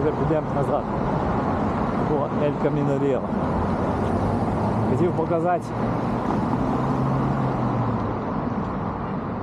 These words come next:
Коли, так сказати, будують не тільки, аби побудувати апартменти, щоб давати гроші заробляти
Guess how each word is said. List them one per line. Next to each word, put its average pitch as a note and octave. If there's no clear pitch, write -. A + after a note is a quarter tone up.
Коли, E3+
так D3
сказати, D#3
будують E3+
не E3
тільки, G#3+
аби D#3
побудувати D3+
апартменти, C3
щоб A#2
давати C#3+
гроші B2+
заробляти C3